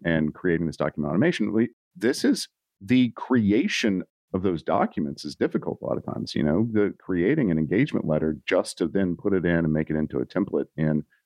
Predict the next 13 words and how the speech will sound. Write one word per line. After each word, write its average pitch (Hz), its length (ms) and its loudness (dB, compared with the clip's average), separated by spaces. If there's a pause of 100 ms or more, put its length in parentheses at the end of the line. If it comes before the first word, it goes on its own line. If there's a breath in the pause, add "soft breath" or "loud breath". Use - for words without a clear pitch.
something 107 360 0
like 82 220 0
Rocket 71 340 -4
Matter 95 300 0
is, - 220 -4 (100)
is 104 220 -2 (200)
not 131 280 0
easy, 139 320 2
but 104 240 -2
now 113 400 2 (340)
this 104 220 -4
is 127 100 -6
another 120 400 2